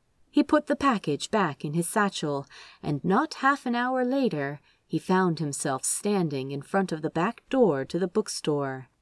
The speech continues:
his shoes crunching on broken glass at the back door. The back room had been torn to bits, every drawer pulled out of the desks,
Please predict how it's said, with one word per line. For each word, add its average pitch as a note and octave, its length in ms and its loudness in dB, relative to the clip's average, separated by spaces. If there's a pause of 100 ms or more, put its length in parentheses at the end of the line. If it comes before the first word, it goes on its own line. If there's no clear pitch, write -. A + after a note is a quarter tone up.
his A3 220 2
shoes G#3 540 0
crunching D3 600 -2
on D3 160 -6
broken F3 440 2
glass F3+ 560 0
at D3+ 100 -8
the E3+ 80 -4
back D#3+ 440 -2
door. C#3 580 2 (340)
The E3 100 4
back E3+ 360 4
room E3 360 2
had E3+ 200 0
been E3 180 2
torn E3+ 480 0
to F3 160 -4
bits, - 640 -2 (320)
every F#3+ 420 4
drawer G3 480 4
pulled G#3+ 400 4
out E3+ 320 0
of D#3 120 -4
the G3 80 4
desks, - 640 2